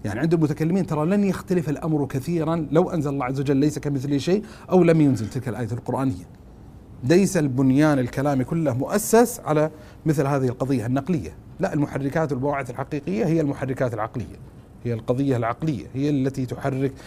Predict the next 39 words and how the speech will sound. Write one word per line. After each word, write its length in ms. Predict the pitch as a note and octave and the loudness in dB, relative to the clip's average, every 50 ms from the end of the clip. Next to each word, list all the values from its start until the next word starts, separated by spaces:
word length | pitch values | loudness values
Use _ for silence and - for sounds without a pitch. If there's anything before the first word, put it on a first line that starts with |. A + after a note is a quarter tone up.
| - - - - - - | -18 -18 -18 -18 -20 -6
صوب 260 | - - E3 E3 C#3 | 2 6 6 6 6
هذه 240 | C3 A#2 B2+ A2+ G#2 | 4 2 0 0 -2
القضية. 400 | A2+ A#2 - C3 G2+ D#2+ C#2+ - - - - - - - - - - - - - - - | -2 0 0 0 0 0 -8 -10 -18 -18 -20 -20 -20 -20 -20 -20 -20 -20 -20 -6 2 4
أحد 240 | A3+ A#3+ C4 C4+ A3+ | 4 6 6 4 4
المسائل 540 | G3+ E3 C3+ D3+ C#3+ B2+ - E3 D#3+ D3 | 4 2 2 2 2 2 2 2 2 2
المهمة 420 | C#3+ B2+ C3 C3+ B2+ C#3+ D3+ C3 A#2 | 2 4 4 4 6 6 4 4 4
اللي 120 | A#2 A#2 | 2 0
بنختم 300 | A#2 C3+ D3 - - C#3 | 0 -2 -2 -2 -4 -6
فيها 420 | B2+ - D#3+ D3 B2+ C#3+ D3 D#3+ - | -2 0 0 2 2 2 2 0 2
ما 80 | C#3 C#3 | 2 0
يتعلق 360 | C#3 C3+ C3 C3 D3 B2+ A#2+ - | 0 2 2 0 2 0 0 0
بالقاعدة 420 | B2+ B2 A#2 - D3 C#3 B2 A#2 A2 | -2 -2 0 2 2 2 2 2 0
الثالثة، 540 | G#2+ - - C#3+ A2+ G#2 G#2 - C#3+ F3 F3 | -2 2 2 2 2 2 -2 -4 -6 -6 -4
ونفضي 460 | D#3 D#3 D#3 - - B2+ C3+ C3 A#2 | -2 -2 -2 -2 0 0 0 2 2
إلى 80 | A#2+ | 0
كلام 340 | B2 B2+ D3 C#3+ C#3+ C3+ C3 | 0 0 0 2 2 4 4
يسير 300 | C3 B2+ A#2+ - C3 A#2+ | 4 2 0 -2 -4 -4
متعلق 360 | A2 G#2+ - A#2 B2 B2+ A2+ | -4 -6 -6 -6 -6 -6 -6
بالقاعدة 400 | - A#2 A#2 - C3 A2+ A2 A#2+ | -6 -8 -6 -4 -4 -4 -2 -2
الرابعة، 420 | A#2+ B2 C3 A#2+ G#2 G2+ G2+ A2+ D3 - - - - - - - - - - - - - | 0 0 0 0 0 -2 -6 -6 -8 -10 -14 -20 -20 -20 -20 -18 -18 -18 -18 -14 -4 0
اللي 160 | E3 F3 F3+ F#3+ | 4 6 8 8
هو 80 | F#3+ | 6
قضية 440 | F#3 F#3+ F#3+ F3 A3+ G#3+ G#3+ G3+ F3+ G3+ | 6 2 0 2 4 6 6 4 4 4
أن 340 | F3 D#3+ E3 E3+ E3 D#3+ D#3 | 0 0 0 2 2 0 0
بعضهم 760 | - D3+ B2+ F3+ A3 - D#3 C#3+ B2+ A#2+ A#2 A#2 A#2+ B2+ A#2+ B2+ | 0 2 4 4 4 4 0 0 0 0 2 2 0 0 -2 -4
بالذات 300 | A#2 A2+ C3 C#3+ C3 B2+ | -4 0 0 0 2 2
من 80 | C3 | 2
بعض 180 | C3 C#3 B2+ C3 | 2 2 2 2
المعاصرين 520 | B2+ B2+ B2+ A2+ B2+ - D3+ D3 D3 C3 | 2 0 0 0 -2 -2 -2 -2 -2 -2
حاول 400 | - - D#3+ F#3 G#3 G3 F#3 D#3+ | -2 -2 0 2 2 2 2 0
أن 240 | - D#3+ D3 C#3 C#3 | 0 0 0 2 2
ينازع 540 | C#3 D#3 E3 F3+ F3 C#3 D3 C#3+ C3 D3 E3+ | 2 2 2 2 0 0 0 -2 -2 -2 -4
في 240 | - - F3+ F#3 F3 | -2 0 0 2 2
دلالة 420 | C#3 D#3 D3+ E3+ F#3 G3 F#3+ F3 | 2 2 2 2 2 2 2 2
كلمة 460 | - - C#3 - D#3+ D3+ D3+ D3 C3 - | 0 0 -2 0 0 0 2 0 0 -2
الظاهر 680 | C3+ A#2 A2 A2 B2+ D#3 E3+ D#3+ D3 C3 C#3 C#3 D#3 F3 | -2 -4 -4 -2 0 2 2 2 0 0 -2 -2 -2 -2
في 160 | E3 - E3+ D#3+ | -2 -2 -2 -4
كلام 420 | - - D3+ D#3 E3+ F3+ F#3+ F#3 | -2 0 0 0 0 2 2 2
أئمة 420 | F3 D#3 - - - D3+ C#3+ C3 | 2 0 0 0 0 2 2 2